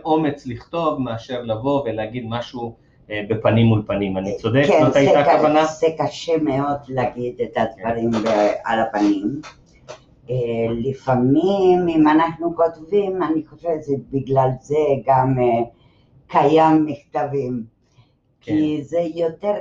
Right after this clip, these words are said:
Speaker 2: קל להגיד את זה ב-, בכתיבה,
Speaker 1: כן.
Speaker 2: ולא עם הקול.
Speaker 1: אז,
Speaker 2: זה
Speaker 1: אז אולי באמת, אה,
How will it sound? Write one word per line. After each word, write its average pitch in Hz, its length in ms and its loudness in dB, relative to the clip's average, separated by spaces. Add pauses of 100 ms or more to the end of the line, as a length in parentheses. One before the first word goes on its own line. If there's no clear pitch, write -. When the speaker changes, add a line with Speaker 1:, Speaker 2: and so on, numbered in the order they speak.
(100)
Speaker 2:
קל 135 260 0 (840)
להגיד 120 540 -12
את 104 80 -10
זה 117 220 -4 (1300)
ב-, 110 260 2 (120)
בכתיבה, 127 840 0 (1000)
Speaker 1:
כן. 113 140 -8
Speaker 2:
ולא 123 720 2
עם 117 180 -2
הקול. 104 640 -6 (320)
Speaker 1:
אז, 113 140 -6
Speaker 2:
זה - 200 -10
Speaker 1:
אז 113 220 -8 (360)
אולי 123 320 0
באמת, 131 520 -2
אה, 110 260 0